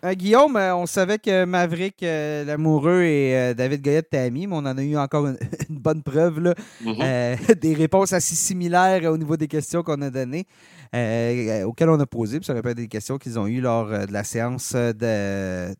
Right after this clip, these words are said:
Speaker 1: d'évaluation des espoirs, pas lors des entrevues avec les équipes. On poursuit le balado avec Nathan Gaucher des Remparts de Québec.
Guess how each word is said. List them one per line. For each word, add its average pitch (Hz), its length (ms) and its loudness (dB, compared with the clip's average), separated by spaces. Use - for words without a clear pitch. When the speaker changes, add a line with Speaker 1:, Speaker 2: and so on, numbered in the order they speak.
Speaker 1:
d'évaluation 123 500 -2
des 123 200 -2
espoirs, 131 340 -2
pas 113 140 -2
lors 117 260 0
des 117 160 -4
entrevues 113 460 -4
avec 147 320 0
les 143 200 0
équipes. 117 420 -4
On 202 140 -4
poursuit 247 320 -2
le 302 100 0
balado 254 540 4
avec 202 400 2
Nathan 240 480 2
Gaucher 240 400 0
des 214 160 -2
Remparts 185 320 0
de 180 80 -2
Québec. 175 480 -2